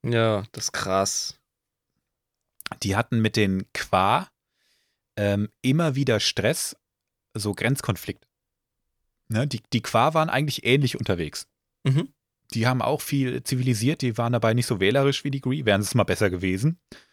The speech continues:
Speaker 2: Dann hätten wir das
Speaker 1: <laughs>
Speaker 2: Rakata-Problem nicht gehabt.
Speaker 1: Ja, genau.
Speaker 2: Aber, ähm, die mochten sich einfach nicht.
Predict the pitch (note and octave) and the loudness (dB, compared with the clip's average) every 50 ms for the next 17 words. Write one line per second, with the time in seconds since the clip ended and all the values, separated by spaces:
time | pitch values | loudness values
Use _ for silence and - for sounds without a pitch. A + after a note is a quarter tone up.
0 | _ _ - - G#2 B2+ E3+ E3 - A#3 G#3 - G3+ - G#2+ - - - A#2 G2+ | _ _ -2 2 4 6 6 6 4 4 2 2 2 2 2 2 4 4 4 6
1 | - C3+ A2+ C3+ C3 B2 B2+ C3 D3 C#3 - - D3 C3+ - - - - _ - | 6 4 4 4 4 4 4 4 4 4 2 2 2 0 0 -2 -6 -20 _ -20
2 | - - - - F3+ - - - D#3+ C3 C3+ C#3 C3+ C3+ C3 C3+ C3+ C3+ - B3 | -20 -10 -4 -4 -4 -2 -2 0 2 4 6 6 6 6 6 4 2 0 -2 -4
3 | B3+ B3+ C4 B3 A3+ - - _ - A2+ A2+ A#2 A#2 A#2 A#2+ A#2 - - G#2+ G#2+ | -4 -2 0 0 -2 -2 -2 _ 2 4 6 6 8 8 6 6 4 2 0 0
4 | G#2+ G#2+ G#2 A2+ A2+ - - - - _ _ _ _ _ _ _ _ _ _ _ | 2 0 -2 -4 -6 -10 -18 -20 -20 _ _ _ _ _ _ _ _ _ _ _
5 | _ _ _ _ _ _ _ _ _ _ _ _ _ - C3+ C#3+ C#3+ B2+ - - | _ _ _ _ _ _ _ _ _ _ _ _ _ -2 2 4 4 2 2 0
6 | B2+ G#2+ G#2 F2+ A2+ G#2 F#2 - G2+ - - F2+ E2 - - | 0 0 2 2 2 0 -2 -2 -4 -4 -4 -4 -6 -6 -10